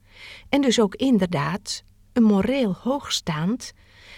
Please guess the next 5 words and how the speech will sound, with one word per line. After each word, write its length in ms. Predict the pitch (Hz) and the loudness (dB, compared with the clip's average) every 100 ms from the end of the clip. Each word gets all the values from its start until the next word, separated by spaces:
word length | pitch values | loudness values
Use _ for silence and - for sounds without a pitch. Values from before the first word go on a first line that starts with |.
| - | -4
en 160 | - 226 | 0 0
volstrekt 760 | 226 196 - 208 190 - - | 0 -2 -2 -2 -4 -6 -16
consequent 760 | - 311 294 - 190 180 143 180 | -6 -4 -2 -4 -4 -4 -2 -4
handelingsleven 1160 | 220 294 285 180 151 - 165 135 143 143 139 143 | -2 -2 0 0 -2 -4 -6 -6 -8 -8 -8 -8
bewijzen. 760 | 160 156 139 131 - 123 123 | -6 -4 -6 -8 -10 -10 -12